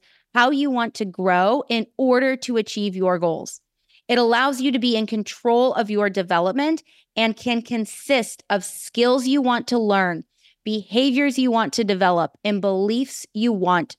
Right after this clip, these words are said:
to grow. Having a development plan will allow you to be even more intentional with the books you read, the podcasts you listen to, the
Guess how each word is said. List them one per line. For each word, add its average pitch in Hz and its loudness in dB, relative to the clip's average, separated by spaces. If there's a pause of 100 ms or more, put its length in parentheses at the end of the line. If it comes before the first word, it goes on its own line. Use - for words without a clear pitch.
to 190 -2
grow. 160 -4 (500)
Having 262 2
a 294 2
development 226 0
plan 202 -2
will 180 0
allow 196 2
you 226 -4
to 226 -6
be 190 -6
even 277 2
more 233 2
intentional 202 -4 (220)
with 214 2
the 202 2
books 226 -2
you 277 2
read, 208 0 (300)
the 190 -4
podcasts 226 -2
you 233 -2
listen 196 -2
to, 180 0 (460)
the 185 -6